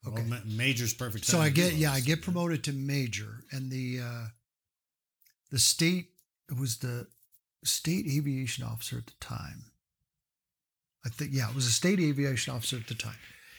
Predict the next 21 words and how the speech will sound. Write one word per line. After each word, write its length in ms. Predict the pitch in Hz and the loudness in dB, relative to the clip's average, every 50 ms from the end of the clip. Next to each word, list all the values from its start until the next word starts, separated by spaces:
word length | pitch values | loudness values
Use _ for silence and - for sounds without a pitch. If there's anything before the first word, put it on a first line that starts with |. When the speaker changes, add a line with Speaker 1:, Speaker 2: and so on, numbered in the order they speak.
| - - _ | -20 -20 _
Speaker 2:
He 140 | - 165 165 | 4 4 4
pulls 320 | 165 - - 190 185 160 147 | 4 4 4 4 4 6 6
me 120 | 151 147 | 6 6
in. 40 | 139 | 6
He's 140 | 147 160 156 | 6 6 4
a 60 | 156 | 4
full 240 | 139 - 175 170 160 | 4 4 2 2 2
colonel. 400 | 165 - 143 135 120 113 110 110 113 - _ _ _ | 0 0 0 0 0 0 -2 -4 -8 -12 _ _ _
He 100 | - 151 | -2 0
pulls 240 | - 139 160 165 151 | 2 4 4 6 6
me 100 | 151 160 | 6 6
into 120 | 156 147 135 | 6 4 4
his 120 | 123 120 | 2 2
office 500 | 127 120 120 113 - 131 113 - - - - _ _ | 0 0 -2 -2 -4 -4 -4 -4 -4 -6 -8 _ _
and 140 | 135 127 120 | -2 0 0
says, 280 | - - 139 131 117 117 | 2 2 2 2 2 2
"Hey, 120 | 139 139 | 2 0
Chris, 380 | 120 - 151 156 165 160 - - _ _ - - - - - - - _ _ _ _ _ - - - - | 0 0 0 0 0 -2 -4 -8 _ _ -20 -20 -20 -20 -20 -20 -20 _ _ _ _ _ -16 -14 -6 0
you 120 | - 151 135 | 2 4 6
know, 280 | 139 135 131 131 - - - - - - - - - _ _ _ | 6 4 4 2 -2 -6 -12 -18 -20 -20 -20 -20 -20 _ _ _
you, 160 | 170 147 143 | 2 2 2